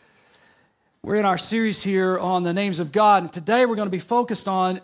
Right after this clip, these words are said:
Jehovah Shalom, which means the Lord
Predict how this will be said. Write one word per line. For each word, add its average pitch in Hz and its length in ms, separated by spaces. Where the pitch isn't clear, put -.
Jehovah 262 760
Shalom, 208 880
which 202 220
means 220 320
the 208 140
Lord 233 720